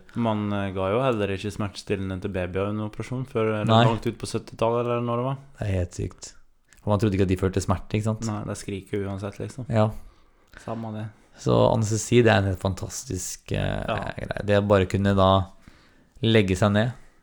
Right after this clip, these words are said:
Speaker 1: Mm.
Speaker 2: sovne, og så våkne opp, så er jobben gjort.
Speaker 1: Det er digg, ass.
Speaker 2: Det er digg. Jeg har aldri hatt full narkose før, men det skal jeg ha da om seksten dager.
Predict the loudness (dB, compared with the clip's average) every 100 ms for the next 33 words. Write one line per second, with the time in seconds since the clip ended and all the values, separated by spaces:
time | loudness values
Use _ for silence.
0 | -6 -4 -2 -6 -10 -6 4 4 4 2
1 | 0 0 0 2 2 2 0 -2 2 4
2 | 4 2 -2 -2 -8 -16 -16 -10 -8 -6
3 | -6 -6 -10 -16 -20 -20 _ -2 0 2
4 | 0 -6 -10 -14 _ _ _ _ -2 0
5 | 4 4 4 0 -16 -18 -18 _ -4 0
6 | 2 2 0 -4 -4 0 2 2 0 -2
7 | 0 0 2 2 4 4 2 -2 0 0
8 | 0 0 2 2 0